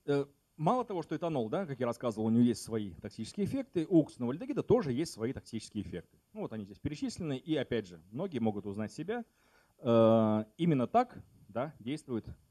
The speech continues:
уксусный альдегид на человека. И именно это, например, достаточно широко из-, использовалось раньше, э, в так называемой химзащите от алкоголя.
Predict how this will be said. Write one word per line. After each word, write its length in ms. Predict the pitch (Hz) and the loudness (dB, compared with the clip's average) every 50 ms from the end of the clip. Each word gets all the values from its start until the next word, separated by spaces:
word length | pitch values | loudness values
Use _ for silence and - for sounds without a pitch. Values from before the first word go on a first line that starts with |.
| _ _ _ | _ _ _
уксусный 340 | - 113 - - - 104 101 | -12 -12 -12 -10 -6 -6 -4
альдегид 340 | 104 123 160 226 240 - - | -4 -4 -6 -8 -8 -8 -6
на 140 | 120 143 | -6 -6
человека. 420 | - - 104 92 85 76 - - - _ _ _ _ _ _ - | -6 -6 -6 -6 -6 -8 -10 -16 -20 _ _ _ _ _ _ -8
И 100 | 160 156 151 _ | -6 -6 -6 _
именно 320 | 202 190 160 143 139 131 - - | -2 0 0 0 0 -2 -4 -4
это, 220 | 208 240 226 - | -4 -4 -4 -4
например, 520 | 131 123 107 - 117 110 131 175 220 226 | -4 -4 -4 -2 -4 -2 0 0 0 -2
достаточно 480 | 196 143 120 - - 156 170 - - 127 | -2 -4 -6 -6 -8 -10 -10 -10 -12 -12
широко 320 | - 117 110 - - 147 | -10 -10 -8 -4 -2 -2
из-, 140 | 160 135 110 - _ | -2 -2 -4 -10 _
использовалось 800 | - - 139 - - 139 139 131 156 143 139 147 151 139 - - | -8 -8 -6 -2 0 0 0 0 -2 -2 -2 -2 -4 -4 -6 -10
раньше, 480 | - 95 95 95 92 90 - 175 208 220 - _ _ _ _ _ | -12 -10 -8 -8 -10 -10 -10 -10 -10 -10 -12 _ _ _ _ _
э, 80 | - 123 | -8 -6
в 60 | - | -6
так 140 | - 135 127 | -6 -6 -6
называемой 400 | 143 120 123 131 139 131 127 113 | -6 -4 -4 -4 -2 -2 -4 -2
химзащите 720 | - 156 147 131 127 139 - - 131 120 - - 85 78 _ | 0 0 2 2 2 0 0 -2 -6 -8 -8 -10 -12 -14 _
от 120 | - - | -18 -18
алкоголя. 440 | 92 90 101 98 92 92 87 76 76 | -12 -10 -8 -6 -4 -4 -6 -6 -8